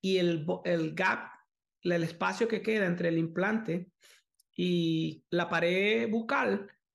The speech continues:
poner material de hueso nos da mejor resultados. Entonces, ahorita las tendencias son en, de poner implantes de diámetro pequeño, que sería entre tres punto tres, tres punto cero,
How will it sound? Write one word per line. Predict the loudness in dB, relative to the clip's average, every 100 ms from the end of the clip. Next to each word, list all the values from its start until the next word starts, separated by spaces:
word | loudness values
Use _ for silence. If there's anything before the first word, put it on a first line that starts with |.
| _ _ _ -2
poner | 0 2
material | 0 0 2 2 0
de | 0
hueso | 0 0 0 -4 -6 -14 _ _ _ _ _ -4
nos | -2 0
da | 2
mejor | 2 2 2
resultados. | 0 0 0 2 2 0 -2 -8 _ _ _ _ _ _ _ _ _ _ _ _ _
Entonces, | -2 0 0 -2 -6 -18 -20 -10 -2
ahorita | 0 2 0
las | 0
tendencias | 0 2 2 0 0
son | 0 0
en, | -2 -2
de | -4 -2
poner | 0 -2 0
implantes | -2 -2 -2 -2 -4 -6 -14 _ _ -4
de | 0
diámetro | 2 2 0 0 0 0 0 -2
pequeño, | -6 -2 0 0 -2 -4
que | -4
sería | -2 0 0
entre | 0 -2
tres | -2 -2
punto | 0 -2 0 0
tres, | 0 2 2 0 -2
tres | -4 -2
punto | -2 -2 -2
cero, | 0 0 2 2 0 -4